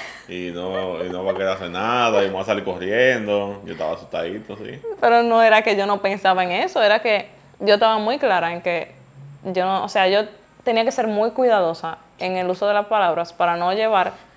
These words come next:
Speaker 1: las cosas a donde yo no quería que fueran.
Speaker 2: Sí.
Speaker 1: Y era a deshonrar a Dios sexualmente. Entonces yo simplemente no hablaba nada con Moisés. Incluso antes de casarnos yo me recuerdo que Moisés comenzaba de que a preguntarme,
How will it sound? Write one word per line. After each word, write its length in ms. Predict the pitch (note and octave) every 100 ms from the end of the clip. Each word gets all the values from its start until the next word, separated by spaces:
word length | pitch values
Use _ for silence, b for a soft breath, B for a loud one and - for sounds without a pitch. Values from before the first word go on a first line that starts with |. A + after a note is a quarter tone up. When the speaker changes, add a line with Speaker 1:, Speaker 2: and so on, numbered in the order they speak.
| B -
Speaker 1:
las 160 | A3+
cosas 260 | G3+ G3+ F#3
a 40 | F#3+
donde 260 | F3+ F3
yo 120 | E3+ A#3+
no 100 | D#3
quería 260 | D3+ C3+
que 80 | C#3+
fueran. 380 | - - - -
Speaker 2:
Sí. 140 | - -
Speaker 1:
Y 100 | F#3
era 360 | G3 G3+ G#3+ B3+ B B B
a 300 | - G3+ G#3 G#3+
deshonrar 420 | G#3+ G3+ F3+ F3+
a 80 | G#3+
Dios 260 | A3+ A#3 -
sexualmente. 720 | F#3 E3+ D3+ C#3+ - - - B B B -
Entonces 360 | G#3 A3 B3
yo 80 | A#3
simplemente 500 | A#3 C4 C#4+ D#4 B3+
no 100 | A#3
hablaba 240 | A#3 A#3+ G#3+
nada 220 | G3+ G3
con 120 | G3
Moisés. 320 | F#3+ F3 D#3+ -
Incluso 340 | A3+ C4 -
antes 220 | G3+ A#3 E4
de 100 | E4
casarnos 360 | A#3 F3+ E3+
yo 60 | F3
me 100 | G3+
recuerdo 340 | G3 E3+ E3
que 80 | E3+
Moisés 300 | F3+ F3 F3
comenzaba 380 | A3 A3+ A3+ G#3+
de 100 | G#3
que 100 | F#3+
a 120 | F#3+
preguntarme, 920 | F#3 F3+ E3 D#3+ F#3+ A#3+ A3+ G#3+ G3+